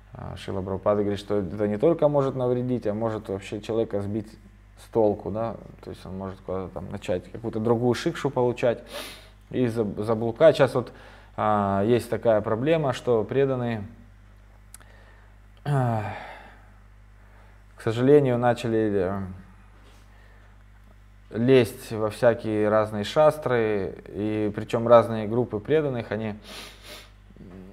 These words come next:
находят там, э, разные выводы, скажем так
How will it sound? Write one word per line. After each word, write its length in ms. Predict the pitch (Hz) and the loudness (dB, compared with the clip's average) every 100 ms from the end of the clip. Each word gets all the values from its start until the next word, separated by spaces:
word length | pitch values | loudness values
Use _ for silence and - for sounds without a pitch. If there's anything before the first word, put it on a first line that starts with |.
| 101 101 101 101 101 95 104 | -20 -20 -14 -10 -10 -8 -6
находят 560 | 113 120 - 135 117 | 0 0 2 4 4
там, 240 | 117 113 90 | 2 -2 -6
э, 760 | - - - - 87 98 104 92 | -12 -20 -20 -20 -18 -12 -10 2
разные 440 | 107 131 120 120 | 8 8 8 0
выводы, 380 | 117 160 156 123 | 2 4 2 2
скажем 380 | - 123 117 113 | -2 -2 -2 -4
так 220 | 110 98 | -4 -4